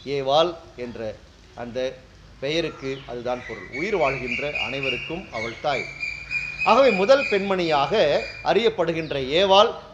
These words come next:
உலகில் இருக்கின்ற எல்லா உயிர்களுக்கும் தாயாக இருக்கின்றார். புதிய ஏவாளாக இறைவனால் நமக்கு கொடுக்கப்பட்டிருக்கின்றவர்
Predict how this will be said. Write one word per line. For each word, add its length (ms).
உலகில் 420
இருக்கின்ற 500
எல்லா 580
உயிர்களுக்கும் 760
தாயாக 640
இருக்கின்றார். 600
புதிய 520
ஏவாளாக 580
இறைவனால் 680
நமக்கு 420
கொடுக்கப்பட்டிருக்கின்றவர் 1000